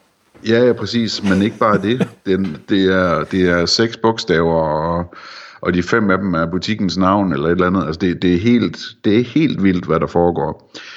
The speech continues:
Speaker 1: Og det er jo ikke nogen, der gør af ond vilje, og det er heller ikke fordi, at, at folk ikke er kloge eller noget. Jeg tror bare, det er fordi, folk ikke er opmærksom på, hvor farligt det her det er.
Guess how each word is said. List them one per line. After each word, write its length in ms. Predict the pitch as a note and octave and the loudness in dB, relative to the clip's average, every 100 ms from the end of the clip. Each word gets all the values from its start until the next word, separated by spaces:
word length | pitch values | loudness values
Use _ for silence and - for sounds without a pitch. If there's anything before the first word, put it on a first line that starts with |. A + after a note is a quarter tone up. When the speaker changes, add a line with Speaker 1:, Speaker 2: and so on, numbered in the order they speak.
| - - | -14 -2
Speaker 1:
Og 100 | G#2+ | 2
det 60 | |
er 40 | B2 | 4
jo 60 | |
ikke 100 | B2 | 4
nogen, 160 | C3 A#2+ | 2 2
der 60 | |
gør 140 | G#2 A2 | 2 2
af 120 | G#2 | 2
ond 140 | A2+ | 0
vilje, 240 | A2 A#2 A2+ | -4 -4 -4
og 40 | |
det 60 | F2+ | -2
er 40 | |
heller 120 | G2 | -2
ikke 100 | A2 | -4
fordi, 180 | A2 G2+ | -4 -2
at, 180 | G2 E2+ | -2 -2
at 120 | - E2+ | -10 -2
folk 220 | G#2+ G2+ | -2 -2
ikke 180 | G#2 F#2+ | -2 -4
er 40 | |
kloge 440 | - G#2+ C3 C3+ | 0 2 4 4
eller 120 | G#2+ E2+ | 2 0
noget. 240 | F2+ G#2 | 0 0
Jeg 80 | G2 | 0
tror 140 | A2 | 0
bare, 140 | G#2 G2+ | 0 0
det 60 | |
er 40 | G2 | 0
fordi, 140 | G#2 | -2
folk 240 | G2 G#2+ | -2 0
ikke 160 | G#2 G2 | 0 0
er 40 | |
opmærksom 380 | F2+ F2+ G2 - | 0 0 -2 -4
på, 120 | F2 | -2
hvor 100 | F#2 | -2
farligt 520 | E2+ F#2+ F#2 G2+ F#2 - | 0 2 2 0 -2 -2
det 100 | F#2 | -2
her 80 | |
det 180 | F2 F2 | 0 0
er. 140 | E2+ | 0